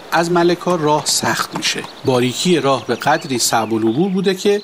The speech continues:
با تنه درخت مفروشش کردن. یعنی تنه‌های درخت رو انداختن رو کف جاده تا مسافرا از روی اون تنه‌های درخت حرکت کنن.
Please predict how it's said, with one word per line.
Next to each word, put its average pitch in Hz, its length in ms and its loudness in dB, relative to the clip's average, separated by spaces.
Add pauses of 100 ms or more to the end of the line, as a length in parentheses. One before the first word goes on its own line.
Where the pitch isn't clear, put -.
با - 100 2
تنه 139 400 2
درخت 139 540 0 (100)
مفروشش 117 640 -2
کردن. - 380 -8 (640)
یعنی 127 220 2
تنه‌های 131 560 0
درخت 123 440 -2
رو 113 240 0 (140)
انداختن 135 600 0
رو 110 80 0
کف - 280 -2
جاده 113 640 0 (100)
تا 131 120 0
مسافرا 123 580 0
از 117 260 -4
روی 147 200 2
اون 180 120 2
تنه‌های 120 640 0
درخت 113 480 -2
حرکت - 380 -8
کنن. - 240 -10